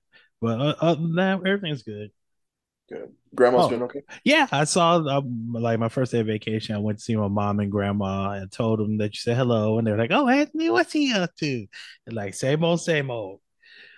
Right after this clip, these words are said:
Speaker 1: Working
Speaker 2: <laughs>
Speaker 1: hard, paying taxes." So, yeah, they're appreciative of, uh, you check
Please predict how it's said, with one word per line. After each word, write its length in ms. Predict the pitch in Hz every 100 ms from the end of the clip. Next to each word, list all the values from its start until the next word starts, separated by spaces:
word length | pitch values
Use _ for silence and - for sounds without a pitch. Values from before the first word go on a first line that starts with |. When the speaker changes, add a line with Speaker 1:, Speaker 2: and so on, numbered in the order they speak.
| - _ _ - 165
Speaker 1:
Working 260 | 131 -
Speaker 2:
<laughs> 20 |
Speaker 1:
hard, 840 | 131 139 156 160 156 151 208 190 - _ _ _ _ _ - _
paying 320 | - 147 147 135
taxes." 960 | 156 139 - - 160 139 - - - _ _ _ _ _ _ _ _ - - - - - - - - - _ -
So, 200 | 143 127
yeah, 280 | 113 98 98
they're 240 | 127 123
appreciative 720 | 117 156 143 - 135 127 120
of, 280 | 120 117 113
uh, 260 | 113 107 110
you 220 | 120 123
check 280 | - 123